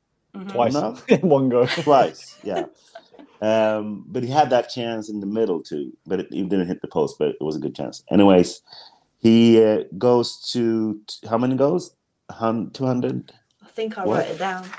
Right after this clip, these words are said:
Speaker 1: <laughs> somewhere. Um, but
Speaker 2: Hundred and sixty?
Speaker 1: hundred and sixty, there you go.
Speaker 3: Hundred and sixty, so he's,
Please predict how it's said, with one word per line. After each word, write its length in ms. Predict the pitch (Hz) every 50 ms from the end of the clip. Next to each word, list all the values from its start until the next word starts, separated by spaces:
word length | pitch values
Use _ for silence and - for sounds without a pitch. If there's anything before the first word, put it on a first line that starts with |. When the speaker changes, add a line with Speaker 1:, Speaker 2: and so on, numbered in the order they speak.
| - - - -
Speaker 1:
<laughs> 300 | - - - - - -
somewhere. 600 | - - - 269 247 240 208 202 175 196 254 277 - - - - - - _ -
Um, 320 | - 214 208 208 208 202 123
but 20 |
Speaker 2:
Hundred 0 |
and 120 | 131 - -
sixty? 200 | - - - 196
Speaker 1:
hundred 260 | 202 214 302 285 262 269
and 100 | 262 262
sixty, 300 | 254 - - - 190 180
there 160 | 190 202 -
you 80 | 165
go. 200 | 170 156 160 165 160 _ _ _ - _ _
Speaker 3:
Hundred 320 | - 107 110 120 117 113 107
and 120 | 104 98
sixty, 460 | - - 107 101 101 - - - 101
so 160 | 98 - 104 98
he's, 300 | 98 95 98 - -